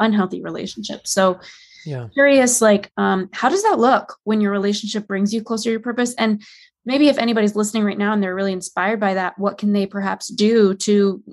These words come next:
Speaker 1: you know, I don't know, like, move that forward or making that happen?
Speaker 2: Yeah. Um, so I talk about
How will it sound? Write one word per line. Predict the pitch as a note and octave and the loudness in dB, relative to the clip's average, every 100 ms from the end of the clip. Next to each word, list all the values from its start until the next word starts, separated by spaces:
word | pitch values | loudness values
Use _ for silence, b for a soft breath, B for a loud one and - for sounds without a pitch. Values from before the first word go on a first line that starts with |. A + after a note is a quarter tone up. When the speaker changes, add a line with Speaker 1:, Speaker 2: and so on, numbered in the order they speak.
| - - | -20 -6
Speaker 1:
you | C4 | -2
know, | E4 | 0
I | |
don't | G#4+ G#4+ | 0 0
know, | |
like, | A#3 G3+ | 0 2
move | G#3 A3+ | 0 0
that | G#3+ - | -2 -2
forward | - A3 G#3 - - | 0 0 0 -4 -8
or | - F#3+ F#3 F#3 F#3 | -6 -4 -2 -4 -4
making | G3 G#3 G3 | -4 -2 -2
that | - | -4
happen? | E3+ E3+ - G3+ - _ _ _ _ - b b b - | -8 -10 -10 -12 -16 _ _ _ _ -20 b b b 0
Speaker 2:
Yeah. | G#3 D3+ C#3 - - | 4 4 2 -4 0
Um, | E3+ D#3+ D3+ | 2 2 2
so | - F3+ | 2 4
I | G3 | 2
talk | G#3+ F#3+ | 0 0
about | E3 D#3+ C#3+ - | 2 2 0 -4